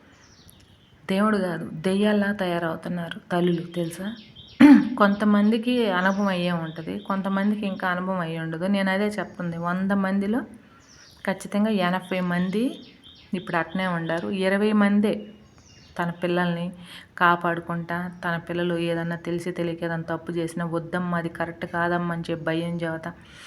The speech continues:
అట్ట ఉంది. కానీ ఇప్-, ఈ ఎనభై మంది తల్లులు ఏందంటే,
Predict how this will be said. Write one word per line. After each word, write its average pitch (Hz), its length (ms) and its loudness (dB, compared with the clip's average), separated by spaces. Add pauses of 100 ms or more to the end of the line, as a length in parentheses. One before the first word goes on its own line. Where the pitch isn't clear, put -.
(260)
అట్ట - 200 0
ఉంది. 175 380 -2 (160)
కానీ 170 280 -4
ఇప్-, - 540 -10 (1160)
ఈ 170 160 -2
ఎనభై 175 320 -2
మంది 175 260 0
తల్లులు 170 360 0
ఏందంటే, 170 540 -2